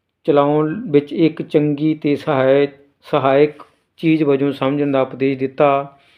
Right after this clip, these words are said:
ਇੱਕ ਵਾਰ ਗੁਰੂ ਰਾਮਦਾਸ ਜੀ ਨੇ ਆਪਣੇ ਸਿੱਖਾਂ ਨੂੰ ਕਿਹਾ, "ਜਦੋਂ, ਜਦੋਂ ਕਿਸੇ ਸਿੱਖ ਦੇ ਹੱਥ ਵਿੱਚ ਕੋਈ ਵਿਸ਼ੇਸ਼ ਧੰਦਾ ਹੋਵੇ ਤਾਂ ਉਸ ਨੂੰ ਨੇਪਰੇ, ਨੇਪਰੇ ਚਾੜ੍ਹਨ ਵਿੱਚ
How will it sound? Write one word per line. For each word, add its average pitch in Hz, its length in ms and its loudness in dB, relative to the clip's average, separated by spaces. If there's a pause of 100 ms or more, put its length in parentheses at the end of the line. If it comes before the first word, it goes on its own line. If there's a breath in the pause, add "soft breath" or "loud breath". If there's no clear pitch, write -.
(460 soft breath)
ਇੱਕ 165 260 2
ਵਾਰ 151 420 4
ਗੁਰੂ 151 640 -2
ਰਾਮਦਾਸ 139 600 2
ਜੀ 139 180 -2
ਨੇ 139 240 0
ਆਪਣੇ 139 400 -2
ਸਿੱਖਾਂ 143 360 -8
ਨੂੰ 143 120 -4
ਕਿਹਾ, 135 480 -4 (680 soft breath)
"ਜਦੋਂ, 151 540 4 (320)
ਜਦੋਂ 151 320 2
ਕਿਸੇ 160 300 0
ਸਿੱਖ 151 340 0
ਦੇ 143 160 4
ਹੱਥ 139 340 -4
ਵਿੱਚ - 380 -6 (500)
ਕੋਈ 165 220 2
ਵਿਸ਼ੇਸ਼ 165 500 0
ਧੰਦਾ 139 320 2
ਹੋਵੇ 139 520 2 (420 soft breath)
ਤਾਂ 160 100 -4
ਉਸ 160 240 -2
ਨੂੰ 156 240 0
ਨੇਪਰੇ, 151 640 2 (160)
ਨੇਪਰੇ 156 440 2
ਚਾੜ੍ਹਨ 147 400 2
ਵਿੱਚ 135 400 -4